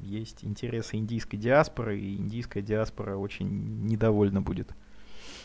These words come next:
Поэтому вот, казалось бы, да, Малайзия — мусульманская страна, шариат, все такое.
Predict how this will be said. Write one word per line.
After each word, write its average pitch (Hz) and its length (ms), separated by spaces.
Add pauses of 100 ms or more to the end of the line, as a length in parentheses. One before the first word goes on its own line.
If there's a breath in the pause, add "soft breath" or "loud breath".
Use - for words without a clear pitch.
(140)
Поэтому 117 420
вот, 107 160
казалось 113 460
бы, 107 100
да, 113 200
Малайзия — 101 500
мусульманская 107 600
страна, 98 440
шариат, 107 460
все - 160
такое. 117 460